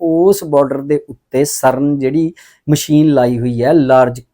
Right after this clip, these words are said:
ਹਾਈਡਰੋਨ ਕੋਲਾਈਡਰ ਨਾਮ ਦੀ, ਉਹਦੇ ਕਰਕੇ ਇਹ ਪ੍ਰੋਬਲਮ ਆ ਰਹੀ ਹੈ। ਉਹ ਕਹਿੰਦੇ ਵੀ ਉੱਥੇ ਨਾ smashing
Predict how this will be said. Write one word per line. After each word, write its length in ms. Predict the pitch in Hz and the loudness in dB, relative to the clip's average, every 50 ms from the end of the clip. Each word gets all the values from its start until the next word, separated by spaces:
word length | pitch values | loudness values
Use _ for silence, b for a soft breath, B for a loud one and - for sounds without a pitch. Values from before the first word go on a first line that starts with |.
| _ _ _ _ _ _ _ _ 131 | _ _ _ _ _ _ _ _ -2
ਹਾਈਡਰੋਨ 460 | 143 147 139 123 131 139 139 135 135 | 0 0 0 0 0 0 0 0 -2
ਕੋਲਾਈਡਰ 500 | 127 - 131 123 123 123 120 110 113 120 | -2 -2 0 0 0 0 -2 -4 -6 -6
ਨਾਮ 340 | 113 117 120 117 113 110 107 | -4 -4 -4 -4 -4 -4 -4
ਦੀ, 260 | 107 131 180 214 214 B B B B B B B - | -4 -6 -6 -6 -8 B B B B B B B -6
ਉਹਦੇ 440 | 294 233 262 285 269 262 330 330 302 240 190 151 135 135 135 165 - | -2 0 0 2 2 2 2 0 0 -2 -4 -6 -8 -10 -12 -14 -2
ਕਰਕੇ 340 | - 170 165 156 151 - 214 | 2 4 4 4 4 4 2
ਇਹ 380 | 208 208 208 175 156 143 160 170 | 2 4 2 2 2 4 2 0
ਪ੍ਰੋਬਲਮ 520 | 170 165 151 143 139 131 143 151 151 147 - | 2 4 4 4 4 4 2 0 0 -2 -4
ਆ 180 | 123 120 117 | -4 -4 -4
ਰਹੀ 260 | 117 113 117 131 143 | -4 -4 -4 -2 0
ਹੈ। 60 | 151 160 | 2 2
ਉਹ 120 | 180 175 | 0 0
ਕਹਿੰਦੇ 280 | - 170 175 180 202 214 | -2 -4 -2 0 0 0
ਵੀ 220 | 196 226 226 - _ 175 | 0 -4 -8 -10 _ 0
ਉੱਥੇ 380 | 190 190 185 - - 202 214 | 0 0 0 -2 -2 -2 -2
ਨਾ 120 | 220 226 240 | 0 -2 -4
smashing 580 | 233 - - 170 165 160 156 - - 180 180 | -6 -6 -4 -2 0 0 0 0 -2 -2 0